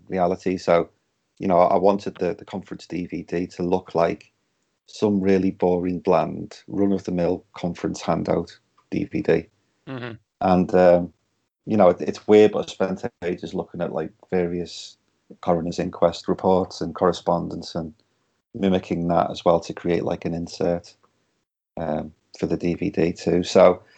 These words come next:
Speaker 1: I, I, I think that's kind of why people are, s-, you know, are asking me if it's real or not, because it's not kind of presented as a, as a work of fiction. It's presented as, like, a
Speaker 2: Mm.
Speaker 1: something quite genuine and authentic.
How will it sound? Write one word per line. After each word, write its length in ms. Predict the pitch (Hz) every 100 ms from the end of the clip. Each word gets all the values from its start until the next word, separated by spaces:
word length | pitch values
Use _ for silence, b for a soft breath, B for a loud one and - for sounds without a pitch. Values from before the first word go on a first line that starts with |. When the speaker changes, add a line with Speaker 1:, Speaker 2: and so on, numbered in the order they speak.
| B
Speaker 1:
I, 60 | 117
I, 260 | 117 120 123
I 20 |
think 180 | 117 165
that's 180 | 175 -
kind 280 | - 139 131
of 180 | 110 - -
why 200 | - 101
people 300 | 101 101 98
are, 20 |
s-, 220 | 90 - - -
you 100 | 95
know, 320 | 87 82 90 -
are 100 | 90
asking 280 | 92 -
me 140 | 98 98
if 120 | 95
it's 120 | -
real 300 | 90 90 90
or 160 | 98 95
not, 560 | 92 _ _ - 85
because 460 | - - 92 90 - _ _ - _ _
it's 220 | - 98
not 280 | 104 101 98
kind 300 | - 90 85
of 140 | 87 - -
presented 500 | 90 90 87 - 80
as 180 | 85 87
a, 180 | 80 -
as 120 | - 87
a 40 |
work 260 | 85 85 -
of 60 |
fiction. 300 | - - -
It's 80 | 87
presented 520 | - 95 87 87 85
as, 160 | 82 78
like, 240 | 80 76
a 160 | 73 76 _ _ _ _ -
Speaker 2:
Mm. 220 | 120 123 -
Speaker 1:
something 380 | - 95 104
quite 340 | 92 92 87 - _ _ -
genuine 560 | - 87 87 92 92 92
and 140 | 92 87
authentic. 600 | 80 85 90 - 92 -